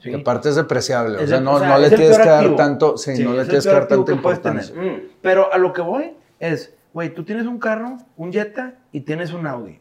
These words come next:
Speaker 1: es la misma marca, al final del día, misma ensambladora,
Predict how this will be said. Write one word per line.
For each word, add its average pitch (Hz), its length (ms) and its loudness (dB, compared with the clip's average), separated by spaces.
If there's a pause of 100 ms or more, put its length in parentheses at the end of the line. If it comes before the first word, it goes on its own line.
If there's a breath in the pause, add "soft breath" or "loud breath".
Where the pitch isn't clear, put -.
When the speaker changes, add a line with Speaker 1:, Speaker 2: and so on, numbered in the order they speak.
Speaker 1:
es - 80 -18
la 170 100 -10
misma 196 380 -8
marca, 180 580 -12
al 127 100 -16
final 131 200 -12
del 160 160 -8
día, 143 420 -6
misma 135 220 -10
ensambladora, 131 680 -10